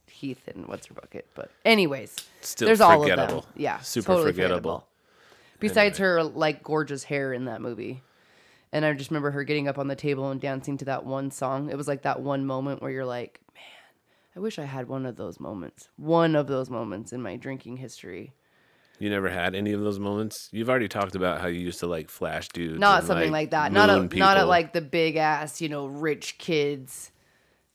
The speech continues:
Speaker 1: you know, everybody that's popular in high school party. No.
Speaker 2: Why would
Speaker 1: I
Speaker 2: you
Speaker 1: didn't go to those. <laughs>
Speaker 2: Why would you want that moment if you already had your own moments?
Speaker 1: I didn't have, 'cause I didn't have any moments.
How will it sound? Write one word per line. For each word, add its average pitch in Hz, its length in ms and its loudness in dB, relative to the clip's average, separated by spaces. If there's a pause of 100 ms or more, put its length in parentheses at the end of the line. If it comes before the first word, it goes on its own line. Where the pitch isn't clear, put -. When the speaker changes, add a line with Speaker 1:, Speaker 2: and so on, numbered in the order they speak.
(760)
Speaker 1:
you 160 120 -2
know, 113 280 -4
everybody 143 380 -4
that's 127 200 -8
popular 135 680 -6
in 127 160 -10
high 135 200 -6
school 123 380 -10
party. 127 640 -10
No. 147 140 -12 (140)
Speaker 2:
Why 113 260 -2
would 135 140 2
Speaker 1:
I 156 40 4
Speaker 2:
you 170 80 4
Speaker 1:
didn't 180 140 2
go 214 160 8
to 156 80 4
those. 123 320 -6
<laughs> 180 1000 4
Speaker 2:
Why 107 180 4
would 113 200 6
you 107 80 -2
want 104 220 0
that 95 180 0
moment 90 460 -2
if 85 140 -10
you 90 80 -4
already 87 180 0
had 90 220 -6
your 82 120 -6
own 92 200 -2
moments? 76 580 -10 (920)
Speaker 1:
I 139 40 -14
didn't 131 220 -14
have, 131 260 -6 (280)
'cause 151 140 -10
I 156 40 -4
didn't 147 200 -6
have 147 320 0
any - 160 -10
moments. - 640 -14